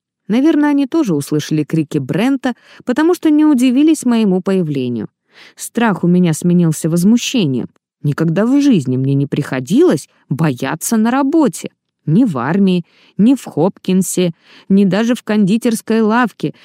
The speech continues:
где я подрабатывала подростком и несколько раз дежурила по вечерам одна. И уж точно я не собиралась пугаться здесь.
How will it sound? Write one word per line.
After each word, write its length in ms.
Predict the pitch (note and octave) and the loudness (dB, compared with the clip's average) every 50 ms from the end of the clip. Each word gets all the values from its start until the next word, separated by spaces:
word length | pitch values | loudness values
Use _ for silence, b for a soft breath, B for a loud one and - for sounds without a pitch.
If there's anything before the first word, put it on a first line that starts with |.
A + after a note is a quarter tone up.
| b b b | b b b
где 220 | F3 F#3 F3 F#3+ | 0 2 2 2
я 100 | F#3 D#3+ | 0 0
подрабатывала 720 | E3 - E3 F#3 G3+ G3+ F#3 F#3 E3 D#3+ C#3+ D3 D#3 D3+ | 0 -2 -2 -2 -2 -2 -2 -2 -4 -4 -2 -2 -2 -2
подростком 720 | C#3+ - D3 D3 D3+ A3 D#4 G4+ G4 - - - C#3+ B2+ - b b b b | -2 -4 -4 -2 0 0 0 0 0 -4 -6 -6 -6 -6 -6 b b b b
и 60 | - | -2
несколько 420 | G#3 A3 G3+ - - F#3 - - G3 | 0 0 0 -2 -4 -6 -4 -2 -2
раз 140 | G#3 G3+ D#3+ | 0 0 0
дежурила 540 | D3 E3 E3 C#3 D#3+ A#3+ E4 F#4+ D#4 G3 | 0 0 0 2 2 2 2 2 2 0
по 120 | D3 - C#3+ | 0 -2 -2
вечерам 500 | C#3+ D3 C#3 - - D3 C#3+ D3+ D#3+ F3+ | -4 -4 -4 -4 -4 -2 -2 0 0 0
одна. 400 | G#3 G#3+ G#3 G#3+ G#3+ E3 A#2+ B2 _ _ _ _ _ _ _ _ _ | 0 0 0 0 0 0 -2 -6 _ _ _ _ _ _ _ _ _
И 120 | - C#3+ | -4 -2
уж 320 | E3 F3 F#3 G#3 - - - _ - | 0 0 0 0 -4 -8 -16 _ -4
точно 440 | - F3 D3+ C#3+ - - - G#3 A#3 | -2 0 0 -2 -4 -4 -2 0 0
я 220 | B3+ B3+ C4+ G3 | 0 0 0 0
не 100 | C#3+ C#3+ | 0 -2
собиралась 800 | C#3 - - D#3+ D3+ E3 D#3+ D3+ D3 D3+ G3+ C4+ A#3 D#3+ - - _ _ _ - | -2 -2 -4 -2 0 0 0 0 0 0 0 0 -2 -2 -6 -12 _ _ _ -4
пугаться 640 | G#3+ A3+ G3 D#3 C#3 D3 C3 - - - - E3 | -2 -2 0 0 -2 -2 -4 -4 -8 -6 -4 -2
здесь. 640 | D3+ C#3+ C#3+ C3+ C3 C3 B2 G2+ - - - - | -2 -2 -4 -4 -4 -6 -6 -6 -8 -12 -16 -16